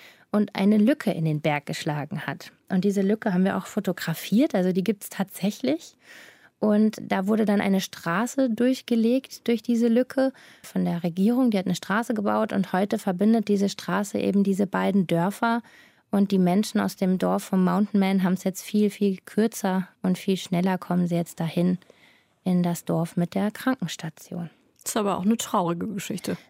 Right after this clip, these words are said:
Speaker 1: Auch eine traurige Geschichte, ja, das stimmt. Aber sie beweist natürlich, dass Liebe keinen Luxus braucht unbedingt und dass sie dem, der sie in sich trägt, unglaubliche Kräfte verleihen kann.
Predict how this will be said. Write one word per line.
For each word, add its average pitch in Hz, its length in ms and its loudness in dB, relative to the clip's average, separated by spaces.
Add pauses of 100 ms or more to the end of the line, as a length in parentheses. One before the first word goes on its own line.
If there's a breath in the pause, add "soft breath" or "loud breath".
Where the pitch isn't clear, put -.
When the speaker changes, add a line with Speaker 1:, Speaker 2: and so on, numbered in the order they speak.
Speaker 1:
Auch 254 260 0
eine 302 120 2
traurige 226 520 0
Geschichte, 175 500 -6
ja, 175 200 -4
das 180 180 -6
stimmt. 170 440 -4
Aber 190 200 0
sie 190 120 0
beweist 190 560 0
natürlich, 220 500 0
dass 185 180 -2
Liebe 220 300 4
keinen 185 480 4
Luxus 277 460 0
braucht 269 500 0
unbedingt 269 680 2
und 220 360 0
dass 214 200 -2
sie 202 180 0
dem, 220 320 4
der 202 160 2
sie 202 120 -2
in 208 220 4
sich 208 180 0
trägt, 214 300 -4
unglaubliche 185 640 0
Kräfte - 460 -4
verleihen 160 500 -8
kann. 175 380 -6